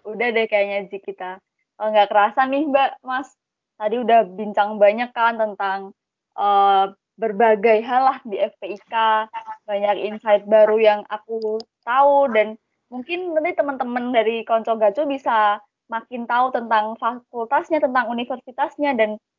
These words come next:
bisa persiapan buat besok offline tuh, eh, makin gak sabar gitu loh. Nah, eh, karena kita udah di penghujung acara nih, Mas Jay sama Mbak Alsa, boleh dong kasih closing statement tentang, eh,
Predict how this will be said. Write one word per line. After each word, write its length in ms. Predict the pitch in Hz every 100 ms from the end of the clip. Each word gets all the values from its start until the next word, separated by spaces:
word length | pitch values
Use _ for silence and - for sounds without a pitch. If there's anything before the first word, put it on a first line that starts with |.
| _
bisa 240 | 240 240 226
persiapan 580 | 233 262 226 254 269
buat 220 | 262 240 226
besok 260 | 233 240 -
offline 380 | - 247 247 262
tuh, 320 | 349 349 320 - _ _ _
eh, 440 | 220 226 226 226 226
makin 240 | 233 254
gak 160 | 240 233
sabar 240 | 247 247 285
gitu 160 | 269 269
loh. 400 | 254 240 247 254
Nah, 360 | 226 202 196 196 - 202 196 -
eh, 220 | 208 220 226
karena 400 | 233 226 226 226
kita 240 | 233 226
udah 80 | 226
di 80 | 214
penghujung 480 | 226 226 214 220 214
acara 360 | 214 220 202 233
nih, 240 | 269 285 269
Mas 400 | 226 226 240 _ _ _ _ _ _ -
Jay 240 | 226 226
sama 320 | 226 220 208
Mbak 240 | 220 208 190
Alsa, 720 | 196 190 208 262 269 269 262 _ _
boleh 240 | 208 240 262
dong 220 | 294 285
kasih 420 | 262 254 240 226
closing 400 | 233 247 262 233
statement 480 | 240 - 220 233 233
tentang, 400 | 226 220 214 233 _ _ _ _ _ _ -
eh, 240 | 226 220